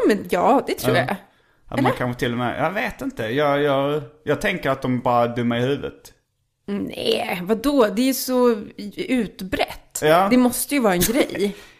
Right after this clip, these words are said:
Speaker 2: Ja, jo, det är det kanske. Men de, de är så här
Speaker 1: Vadå,
Speaker 2: Men
Speaker 1: att alla frisörer skulle vara väldigt så här ordvitsiga av sig bara helt spontant och inte ens tänka på att alla andra frisörer också var det? Det låter ju väldigt mycket mer otroligt.
Speaker 2: Ja,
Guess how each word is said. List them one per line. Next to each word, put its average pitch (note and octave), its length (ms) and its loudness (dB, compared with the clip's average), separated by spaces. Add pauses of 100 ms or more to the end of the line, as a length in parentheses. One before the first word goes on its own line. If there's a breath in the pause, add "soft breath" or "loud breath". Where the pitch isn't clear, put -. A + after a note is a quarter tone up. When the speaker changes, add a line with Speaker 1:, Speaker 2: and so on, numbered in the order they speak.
(180 loud breath)
Speaker 2:
Ja, E3 460 2
jo, D#3+ 200 4
det C#3+ 160 4
är C3+ 60 2
det - 60 -4
kanske. - 360 -8 (320)
Men C#3+ 180 2
de, D#3 100 0
de D#3 180 -2
är D#3 120 2
så - 160 -2
här C3 200 4 (880 soft breath)
Speaker 1:
Vadå, C#4+ 240 4
Speaker 2:
Men C4 100 6
Speaker 1:
att B3+ 140 2
alla A#3 280 8
frisörer A3+ 480 4
skulle G#3 200 -2
vara F#3 100 2
väldigt F3+ 360 0
så - 60 -4
här - 80 -6
ordvitsiga F#3 680 -2
av E3+ 140 0
sig F3 220 -6
bara E3+ 180 0
helt F3 240 -2
spontant F#3+ 540 -2
och F#3 60 -2
inte F3+ 160 -2
ens E3+ 160 -4
tänka F#3 360 -6
på B3 120 -4
att - 80 -4
alla E3+ 180 -2
andra E3+ 220 -4
frisörer F3+ 340 -4
också - 260 -8
var - 160 -8
det? - 120 -14 (800 soft breath)
Det A3+ 100 -2
låter G3 180 -2
ju F3 60 -6
väldigt F#3 180 -6
mycket - 220 -8
mer - 140 -6
otroligt. - 440 -16
Speaker 2:
Ja, D3 380 4